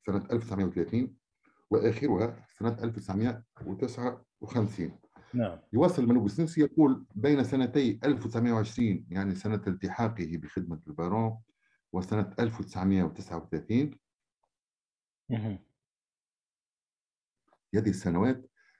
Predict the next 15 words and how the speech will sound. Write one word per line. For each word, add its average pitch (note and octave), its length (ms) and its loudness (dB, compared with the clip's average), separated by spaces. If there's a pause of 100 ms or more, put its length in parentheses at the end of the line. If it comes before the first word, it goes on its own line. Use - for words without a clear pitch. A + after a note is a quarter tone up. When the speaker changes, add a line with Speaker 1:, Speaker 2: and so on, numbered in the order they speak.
(240)
Speaker 1:
إذن G2+ 160 0
خصصها A2 640 -2
لدراسة A2 440 0
المبادئ G2+ 500 2
النظرية G#2+ 600 0 (140)
لليونان A#2 480 6
القديم، G#2 500 0 (540)
Speaker 2:
مهم. G#2 180 0
Speaker 1:
بغرض B2 580 2
إعداد B2 640 0
وفهم B2 640 -4 (160)
اصطلاحات B2+ 800 -2 (100)
قدماء A#2+ 600 2
المنظرين G2 920 2 (3000)
العرب G2+ 480 -2